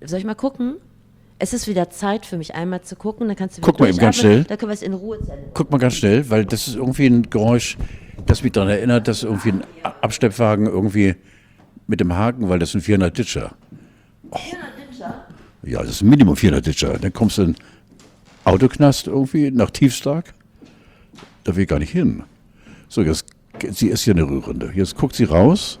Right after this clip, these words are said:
Speaker 1: das Geräusch wird lauter. Oh, nee, sie sieht ein bisschen n-, nervös aus. Nee, macht mi-, ist, ist nix, ne? Aber wo kommt das Geräusch denn her?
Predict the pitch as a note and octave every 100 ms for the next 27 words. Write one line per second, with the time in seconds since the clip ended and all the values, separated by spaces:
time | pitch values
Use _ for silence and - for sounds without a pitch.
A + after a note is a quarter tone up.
0 | - - - - E2 F#2+ - E2+ D2+ D2+
1 | G2 C#3+ A3 - - - - - - -
2 | - - - - - - - - - -
3 | - - - - - - - - - F2
4 | - E2+ - - A2 - - - - -
5 | - - - F#2+ D2 E2 - D3 D3+ E2+
6 | - D2 - - - - - - - C3+
7 | - C#3 C3 B2+ E3 A#3 - - - -
8 | B2+ E3+ G3 E3+ - C3 G3+ - C3 F#2
9 | C#2 G#1